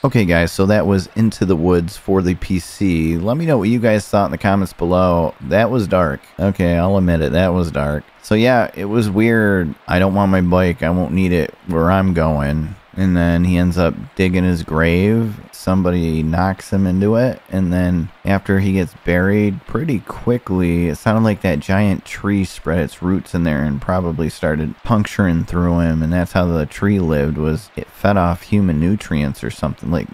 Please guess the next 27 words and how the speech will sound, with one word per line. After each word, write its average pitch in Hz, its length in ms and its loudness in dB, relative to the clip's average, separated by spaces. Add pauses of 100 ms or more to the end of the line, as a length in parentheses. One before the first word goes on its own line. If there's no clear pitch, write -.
little 95 240 -2
children. 82 800 0 (240)
And 98 80 0
he 120 120 4
was 120 180 2
brainwashed. 92 640 2
He 98 100 0
was 92 80 -2
just 95 160 -4
like, 98 320 -2
walk 82 260 -2
out 90 200 2
of 87 60 0
the 87 40 0
house, 95 560 0
biked - 380 -2 (120)
five 104 440 0
hours, 90 1000 0
and 101 140 0
then 95 160 0
walked 98 360 0
over 95 500 2 (100)
to 82 440 0 (300)
give 90 140 0
himself 95 520 0
up. 95 300 0
It's, 98 300 -6